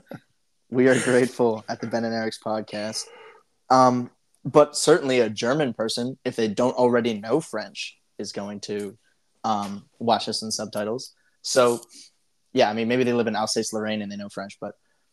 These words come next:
Speaker 2: there's a transition also where they transition from, um, Nelly in one house to Nelly in another house at about
Speaker 1: Mm-hmm.
Speaker 2: thirty-six minutes, and that was just like, "Ugh." Oh, right.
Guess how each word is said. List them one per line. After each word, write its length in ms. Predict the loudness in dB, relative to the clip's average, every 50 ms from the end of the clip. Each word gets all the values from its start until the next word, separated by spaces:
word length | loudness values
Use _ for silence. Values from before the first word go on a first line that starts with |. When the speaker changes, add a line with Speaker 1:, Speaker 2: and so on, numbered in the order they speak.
| -20 _ _ _ _ _ 2
Speaker 2:
there's 200 | 4 6 6 6
a 60 | 4
transition 720 | 2 4 4 4 4 4 2 0 0 2 4 4 4 4
also 600 | 4 6 6 6 6 6 4 6 6 6 4 2 -2 -2
where 220 | 2 2 4 4
they 140 | 4 2 0
transition 600 | 0 -2 -2 -2 0 -2 -2 -4 -4 -6 -6 -6
from, 320 | -6 -6 -6 -4 -4 -4
um, 420 | -4 -6 -6 -8 -10 -12 -14 -16 -18 _ -20 _ _ _ -20 _ -20 _ _ _ _ _ _ _ _ _ _ _
Nelly 440 | -8 -4 -4 -2 -2 0 0 0 0
in 140 | 0 -2 -4
one 200 | -6 -6 -6 -6
house 300 | -4 -4 -4 -4 -4 -6
to 100 | -12 -12
Nelly 340 | -10 -10 -10 -10 -8 -8 -10
in 60 | -10 -10
another 300 | -12 -16 -12 -10 -10 -6
house 400 | -4 -4 -4 -4 -4 -8 -10 -12 _
at 80 | -8 -6
about 140 | -4 -4 -4
Speaker 1:
Mm-hmm. 100 | -4 -4
Speaker 2:
thirty-six 520 | -4 -4 -4 -4 -6 -6 -6 -8 -8 -8
minutes, 400 | -6 -6 -6 -6 -6 -8 -12 -12 -12
and 160 | -12 -10 -8 -8
that 220 | -6 -6 -6 -6
was 120 | -6 -8 -10
just 220 | -10 -10 -10 -8
like, 260 | -8 -8 -8 -8 -12 -2 4
"Ugh." 300 | 6 8 8 6 4 0 -8 -20 _ _ _ _ -20 -20 _ _ _ _ _ _ _ 6
Oh, 160 | 6 6 8
right. 340 | 6 6 6 6 6 4 -2